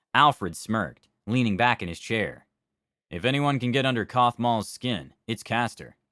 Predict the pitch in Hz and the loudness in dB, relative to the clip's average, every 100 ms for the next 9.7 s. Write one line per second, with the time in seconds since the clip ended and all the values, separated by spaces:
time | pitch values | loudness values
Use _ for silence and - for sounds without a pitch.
0 | _ _ _ _ _ _ _ 92 131 151 | _ _ _ _ _ _ _ 0 6 8
1 | 95 80 104 101 110 92 85 92 92 67 | 8 4 -2 -2 -2 -2 0 0 0 -2
2 | - _ _ _ - 147 147 151 156 151 | -12 _ _ _ -4 2 4 4 4 4
3 | 120 151 151 127 - - 156 120 - _ | 4 4 4 2 -2 2 4 2 -4 _
4 | _ _ 123 160 160 127 120 135 127 120 | _ _ 2 4 4 4 6 6 6 6
5 | 131 120 85 - _ 101 101 160 107 165 | 4 0 0 -8 _ -6 -2 0 4 4
6 | 190 131 104 98 123 123 71 - _ _ | 6 2 0 -2 0 0 -2 -12 _ _
7 | _ _ _ _ _ _ 95 123 175 95 | _ _ _ _ _ _ -2 4 6 4
8 | - 104 117 107 98 107 101 92 - 113 | -2 -4 -2 0 2 0 0 -4 -4 -2
9 | 110 101 92 85 117 101 73 | -2 -2 -6 -4 -4 -4 -6